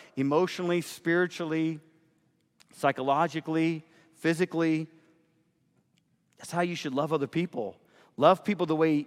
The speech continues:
you care for yourself. Point number six,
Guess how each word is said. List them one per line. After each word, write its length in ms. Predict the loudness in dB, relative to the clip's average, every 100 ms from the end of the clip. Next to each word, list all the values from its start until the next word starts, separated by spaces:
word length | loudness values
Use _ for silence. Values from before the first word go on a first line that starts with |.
| -8
you 180 | -10 -8
care 260 | 0 -2
for 100 | 0
yourself. 580 | -6 -8 -6 -6 -6 -10 -20 -20 _ _ _ _ _ _ _ _ _ _ _ -6
Point 160 | -2
number 140 | 0 -2
six, 460 | -4 -6 -6 -16